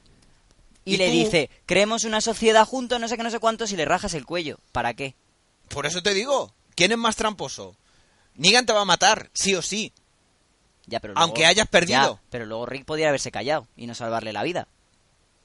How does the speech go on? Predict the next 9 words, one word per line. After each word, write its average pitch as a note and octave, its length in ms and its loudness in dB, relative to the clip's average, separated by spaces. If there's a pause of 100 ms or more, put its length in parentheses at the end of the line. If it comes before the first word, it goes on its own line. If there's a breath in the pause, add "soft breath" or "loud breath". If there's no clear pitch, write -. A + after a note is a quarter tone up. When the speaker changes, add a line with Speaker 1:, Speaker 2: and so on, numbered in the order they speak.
(120)
Speaker 2:
Pero F#2+ 200 -20
si C#3 100 -10
es B2+ 60 -12
que F3+ 80 -4
es D#3+ 60 -4
absurdo. D3 580 -8
A A#2+ 80 -6
ver, D#3 280 -2 (1080 soft breath)
tú, F#3+ 340 -6